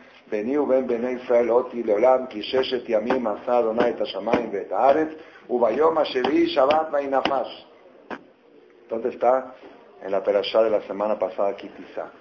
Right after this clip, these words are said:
La próxima semana vamos a leer, "Vayakel Moshe", reunió Moshe a todo el pueblo de Israel, y les dijo, "Esta es la palabra que ordenó Hashem. Sheshet yamim teaseh melachá, seis días harán trabajos, ubayom hashevi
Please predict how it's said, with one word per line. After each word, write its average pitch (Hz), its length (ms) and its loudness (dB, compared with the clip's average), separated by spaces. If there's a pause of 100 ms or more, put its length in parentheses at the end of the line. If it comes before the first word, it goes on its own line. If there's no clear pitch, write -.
(420)
La 107 140 2
próxima 135 460 0
semana 123 240 2
vamos 120 280 2
a 107 60 0
leer, 123 260 2
"Vayakel 113 480 0
Moshe", 117 340 -2
reunió 117 340 -4
Moshe 120 200 -6
a 113 100 -2
todo 123 120 -2
el 113 80 -2
pueblo 113 240 -4
de 101 80 -8
Israel, 127 360 0 (300)
y 107 60 -10
les 104 180 -6
dijo, 127 320 -6
"Esta 143 300 -2
es 113 80 -4
la 113 120 -2
palabra 117 360 2
que 110 80 -8
ordenó 107 300 -4
Hashem. 98 280 -6 (320)
Sheshet 139 500 -2
yamim 127 440 0
teaseh 120 400 2
melachá, 117 580 -4
seis 123 220 -2
días 120 240 0
harán 113 220 -2
trabajos, 123 480 0 (360)
ubayom 120 400 4
hashevi 135 440 0